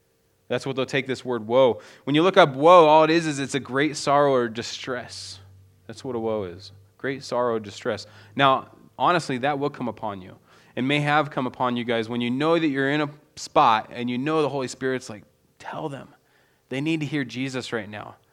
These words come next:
They need to hear about him," and we completely, we get this fear that comes over us, and we walk away from that opportunity, and it's one of those things we have great sorrow because we didn't listen to the Holy Spirit. It's not saying we're condemned.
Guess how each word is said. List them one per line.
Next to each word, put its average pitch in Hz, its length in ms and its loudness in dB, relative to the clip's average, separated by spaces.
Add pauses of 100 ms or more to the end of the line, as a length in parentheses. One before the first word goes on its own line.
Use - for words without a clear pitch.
(420)
They 127 100 -4
need 156 180 0
to 147 60 -2
hear 147 220 -2
about 123 220 0
him," 117 180 -4
and 110 120 -8
we 117 100 -6
completely, 127 760 -6 (640)
we 127 200 -8
get 131 120 -4
this 123 180 -8
fear 123 240 -4
that 104 80 -10
comes 107 240 -14
over 98 280 -10
us, - 320 -18 (640)
and 110 100 -10
we 113 80 -6
walk 120 300 0
away 120 160 0
from 110 160 -10
that 107 120 -6
opportunity, 104 800 -8
and 107 100 -10
it's 107 120 -14
one 123 120 -4
of 123 60 -2
those 110 120 -4
things 117 200 -6
we 107 100 -10
have 107 140 -10
great 113 260 -8
sorrow 113 320 0
because 104 300 -10
we 107 80 -8
didn't 104 220 -10
listen 107 220 -12
to 98 40 -10
the 101 60 -12
Holy 101 180 -10
Spirit. 98 320 -10
It's - 120 -16
not 139 160 -4
saying 135 300 -4
we're 110 120 -6
condemned. 104 520 -14